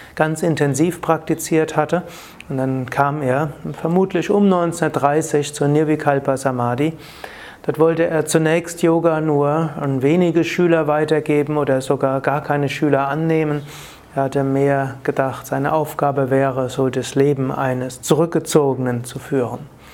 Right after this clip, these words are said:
Und dann erschien ihm Krishna. Und Krishna erschien ihm, wir wissen nicht genau, wie es tatsächlich war, denn was dort in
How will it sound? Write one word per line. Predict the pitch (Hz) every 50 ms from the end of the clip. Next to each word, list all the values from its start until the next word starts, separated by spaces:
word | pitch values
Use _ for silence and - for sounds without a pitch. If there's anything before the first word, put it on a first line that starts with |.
| - - - - - - - - - - - -
Und | 143 135 127 127 127
dann | 135 139 139 139 139
erschien | - - 156 139 - - 185 180 170 170 170
ihm | 170 147 147 160 165 156 - -
Krishna. | - - 170 165 - - 139 127 123 135 165 165 - - - - - - - - - -
Und | 147 147 143 139 143 - - 156 160 160 160 160 151 143 143
Krishna | - - 151 147 - - 147 139 135 135 135 - - - - - - - - -
erschien | 156 147 139 143 - - 170 175 180 175
ihm, | 175 165 165 147
wir | 143 135
wissen | 151 143 147 160
nicht | 139 - -
genau, | 147 139 131 127 127
wie | 139
es | 131 -
tatsächlich | - 135 127 123 - 156 151 151 - 156 139 - -
war, | 139 135 135 139
denn | 131 131 131 131 131
was | 131 131 123 -
dort | - 139 131 131 135 131 -
in | 143 139 131 131 131 131 131 127